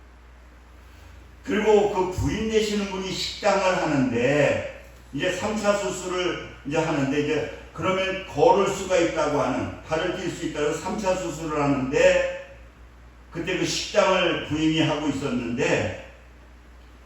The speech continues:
그 식당을 갖다가 이제 자기 친구가 지금 종업원으로 있는데 그 식당을 이제 그 종업원 친구한테 주는 거예요. 그래서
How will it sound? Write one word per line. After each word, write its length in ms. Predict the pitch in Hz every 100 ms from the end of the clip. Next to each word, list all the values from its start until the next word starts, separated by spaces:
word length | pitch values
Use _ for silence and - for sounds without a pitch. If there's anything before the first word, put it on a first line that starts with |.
| - - -
그 180 | 190 196
식당을 540 | - - - 214 151 180
갖다가 400 | 180 175 170 165
이제 400 | 143 139 160 139
자기 280 | 143 151
친구가 800 | - 202 190 170 165 160 151 - -
지금 160 | 143
종업원으로 640 | 143 156 156 151 143 143 139
있는데 920 | 127 123 123 - 139 - - - - - - -
그 160 | 208
식당을 880 | 208 - - 220 202 196 190 180 - - - - - - 143
이제 180 | 147
그 400 | 170 156 151 160 -
종업원 460 | 170 165 156 143
친구한테 500 | - 208 170 151 147
주는 200 | 147 147 123 110
거예요. 140 | - 113
그래서 480 | 147 175 - -